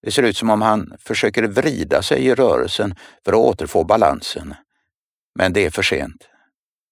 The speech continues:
Han faller baklänges från perrongkanten samtidigt som tåget kommer ut ur tunneln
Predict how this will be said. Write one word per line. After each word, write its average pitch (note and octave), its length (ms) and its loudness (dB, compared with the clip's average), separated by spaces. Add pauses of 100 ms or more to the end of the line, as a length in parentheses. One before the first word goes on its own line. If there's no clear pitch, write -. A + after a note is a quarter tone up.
(260)
Han G2 140 0
faller E2 300 2
baklänges D2+ 640 0
från E2+ 220 -4
perrongkanten - 840 -4 (420)
samtidigt D#2 680 -2
som G#2 220 -4
tåget E2+ 480 -2
kommer F#2+ 240 -2
ut - 260 -6
ur B1 40 -6
tunneln C2+ 580 -4